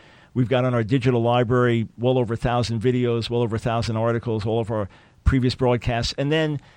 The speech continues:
connect with us. Facebook is Ask Doctor Brown, A S K D R Brown. YouTube, Ask Doctor Brown. Connect with us there.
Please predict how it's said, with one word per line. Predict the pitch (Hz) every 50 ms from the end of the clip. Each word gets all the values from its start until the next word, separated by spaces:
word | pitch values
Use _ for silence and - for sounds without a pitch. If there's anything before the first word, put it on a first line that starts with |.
| _ _ -
connect | - 143 151 160 147 -
with | 156 143
us. | 143 - - - - -
Facebook | - - - 156 160 - - - 160 147 156
is | 139 123
Ask | 139 135 127 - -
Doctor | 143 127 - - 131
Brown, | - 131 123 123 123
A | 120 127
S | 131 - -
K | - 131 120
D | 104 123 120
R | 117
Brown. | 95 120 113 113
YouTube, | 113 123 143 135 - - 143 135 117
Ask | - 123 123 113 -
Doctor | - 120 113 - 123
Brown. | 98 120 117 117 117
Connect | - 131 156 170 165 -
with | 180 151
us | 147 123 -
there. | 135 139 143 143 139 139 127